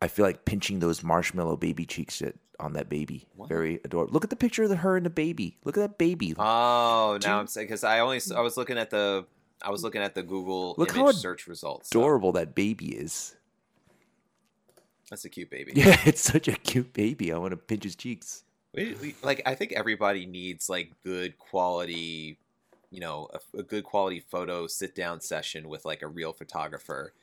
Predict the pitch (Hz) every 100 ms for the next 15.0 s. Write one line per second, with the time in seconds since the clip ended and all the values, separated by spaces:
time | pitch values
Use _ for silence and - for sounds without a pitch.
0 | _ _ - 87 - 87 82 78 - _
1 | _ _ _ 107 143 156 147 117 123 120
2 | 113 - 104 - 101 - 82 78 - 80
3 | - 82 - 78 78 69 55 64 - -
4 | 85 95 - 101 85 78 82 50 - 78
5 | - 73 65 69 - 76 - 87 80 78
6 | 78 78 - - - _ _ _ _ _
7 | - 85 67 - 98 82 82 82 73 -
8 | - - - 107 101 117 101 90 82 80
9 | 85 - 87 85 82 73 - - - -
10 | - 71 - 165 131 76 - 95 82 120
11 | 92 82 - - 85 85 82 87 90 87
12 | 82 87 87 80 - 85 90 80 87 87
13 | 85 - 78 80 73 80 73 - 87 -
14 | 85 80 78 78 80 85 85 - -